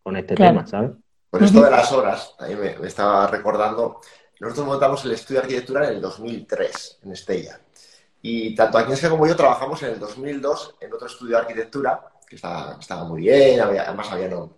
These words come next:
Speaker 3: un ambiente muy agradable, pero el, el que llevaba el estudio, que ahora es un tío muy majo, eh, tenía un sistema en Excel, obviamente en el dos mil dos,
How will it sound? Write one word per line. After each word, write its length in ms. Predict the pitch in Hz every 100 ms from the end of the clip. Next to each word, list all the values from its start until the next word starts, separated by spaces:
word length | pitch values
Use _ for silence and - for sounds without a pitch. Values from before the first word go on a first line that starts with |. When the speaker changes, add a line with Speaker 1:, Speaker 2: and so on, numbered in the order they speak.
| 98
Speaker 3:
un 80 |
ambiente 260 | 104 101 98
muy 120 | 98
agradable, 640 | 95 87 110 156 147 156 - _ _ _
pero 360 | - 202 226 123
el, 560 | 113 104 101 104 95 -
el 140 | - 110
que 100 | 107
llevaba 340 | 107 147 175
el 60 | 170
estudio, 500 | 160 180 175 196 - -
que 60 |
ahora 100 | -
es 80 | 110
un 60 | 101
tío 100 | 110
muy 80 | 110
majo, 360 | 127 185 180 - - - _ _
eh, 680 | 117 120 120 117 113 107 -
tenía 440 | 127 127 202 226 - -
un 80 | 160
sistema 480 | - - 185 208 - -
en 140 | - 113
Excel, 320 | 151 - - -
obviamente 460 | - 90 123 147
en 60 | -
el 60 | 80
dos 140 | -
mil 160 | 117 127
dos, 360 | 170 - -